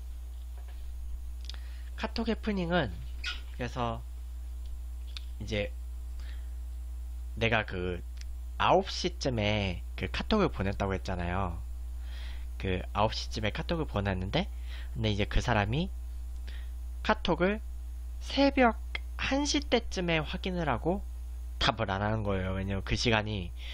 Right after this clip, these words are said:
이제 자기 생각으로는 이게 아무리 확인해서 답장을 보내고 뭐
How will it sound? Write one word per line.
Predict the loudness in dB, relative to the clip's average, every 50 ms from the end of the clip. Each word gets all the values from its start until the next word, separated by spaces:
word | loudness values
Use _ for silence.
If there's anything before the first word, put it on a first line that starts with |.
| -6 -6 -6 -8 -8 -8 -8 -8 -8 -8 -8 -8 -8 -6
이제 | -4 0 0 0
자기 | 0 2 2 2 2 2 2 2
생각으로는 | 2 0 2 2 2 2 4 4 4 4 2 2 0 -2 -6 -8 -8 -8 -8 -8 -8 -8 -8 -8 -8 -8 -8 -8 -8 -8 -8 -8 -8 -8 -8 -8 -8 -8 -8 -8 -8 -8 -4
이게 | 0 2 4
아무리 | 4 4 2 2 2 2
확인해서 | 2 2 0 0 0 0 0 0 2 4 4 6 6 8 6 4 2 0 -4 -6 -8 -4
답장을 | -2 -2 2 4 4 4 4 2 0 0
보내고 | -2 0 2 4 4 4 6 4 4 4 4 4 4 4 2 2 2 0 0
뭐 | 0 2 4 4 2 2